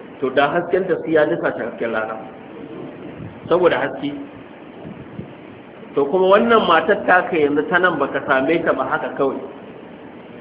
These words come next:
Sai kuma waccan matar ce kake cewa kana jiran ka je ka same ta haka kawai. Shi yasa Annabi ya ce, hajar Allah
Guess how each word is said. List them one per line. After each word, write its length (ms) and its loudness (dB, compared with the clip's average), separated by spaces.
Sai 180 0
kuma 220 4
waccan 400 6
matar 420 2
ce 140 -6
kake 400 -6
cewa 440 2
kana 340 2
jiran 280 2
ka 100 -4
je 120 -2
ka 160 -2
same 320 0
ta 160 -4
haka 240 -4
kawai. 220 -6
Shi 120 -4
yasa 300 2
Annabi 320 2
ya 80 -2
ce, 140 -6
hajar 440 4
Allah 320 4